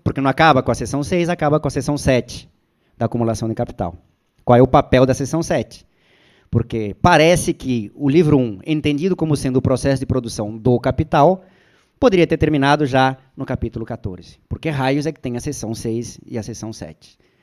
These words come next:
Pretendo terminar justamente com esses dois grandes pontos. Bom, é, eu vou, eu tinha me preparado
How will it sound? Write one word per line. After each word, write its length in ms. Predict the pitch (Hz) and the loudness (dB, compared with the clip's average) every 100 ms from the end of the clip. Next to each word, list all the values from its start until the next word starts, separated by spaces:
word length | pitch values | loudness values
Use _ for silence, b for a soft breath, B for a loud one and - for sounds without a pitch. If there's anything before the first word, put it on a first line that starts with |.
| _ - | _ -8
Pretendo 340 | 117 120 127 | -6 -4 -4
terminar 420 | 131 120 107 107 | -4 -4 -4 -6
justamente 560 | 110 - 113 101 104 - _ _ _ _ _ _ _ b b b - | -6 -8 -8 -8 -10 -14 _ _ _ _ _ _ _ b b b -8
com 100 | 113 | -8
esses 220 | 107 104 | -8 -6
dois 480 | 110 107 104 - _ | -4 -4 -6 -14 _
grandes 480 | 107 101 95 - - _ _ _ _ _ _ | -10 -8 -8 -12 -20 _ _ _ _ _ _
pontos. 640 | 123 107 - - - - _ _ _ _ _ _ _ _ _ - | 2 2 -6 -20 -20 -20 _ _ _ _ _ _ _ _ _ 4
Bom, 360 | 226 123 113 _ _ | 6 6 -2 _ _
é, 540 | 208 202 202 202 190 185 _ _ _ _ _ _ _ _ _ _ _ _ _ _ | -6 -4 -2 -2 -4 -6 _ _ _ _ _ _ _ _ _ _ _ _ _ _
eu 140 | 220 | -4
vou, 880 | 208 175 240 240 220 202 160 123 110 90 80 b _ _ _ _ _ _ - | -2 2 6 8 8 8 6 2 -2 -16 _ b _ _ _ _ _ _ -8
eu 120 | 147 | -6
tinha 260 | 143 190 202 | -4 -4 -2
me 500 | 151 135 123 107 101 _ _ _ _ _ _ - | 0 -2 -4 -10 -16 _ _ _ _ _ _ -2
preparado 720 | 151 - 135 151 160 127 123 | 0 0 0 2 0 -2 -8